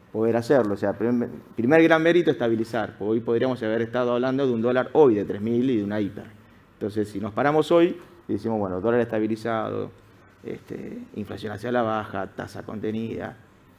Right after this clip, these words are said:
bueno, si logramos que esa expectativa en los próximos meses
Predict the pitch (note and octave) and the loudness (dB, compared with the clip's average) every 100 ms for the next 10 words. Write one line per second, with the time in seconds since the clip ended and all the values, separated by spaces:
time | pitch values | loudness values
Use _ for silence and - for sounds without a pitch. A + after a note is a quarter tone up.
0 | - _ _ _ - - - - _ _ | -20 _ _ _ -12 -12 -12 -20 _ _
1 | - - A#2+ A#2+ C#3 G#3+ A3 D#3+ C3 A#2 | -20 -8 -4 -2 0 -2 -4 -6 -8 -6
2 | A2 G#2+ G2+ G2+ F#2+ F#2 F#2+ F2+ F#2 D3+ | -6 -6 -6 -4 -4 -6 -8 -12 -6 -6
3 | D#3 C3 A2+ G#2+ F2+ - F2+ - | -4 -8 -6 -10 -10 -10 -12 -12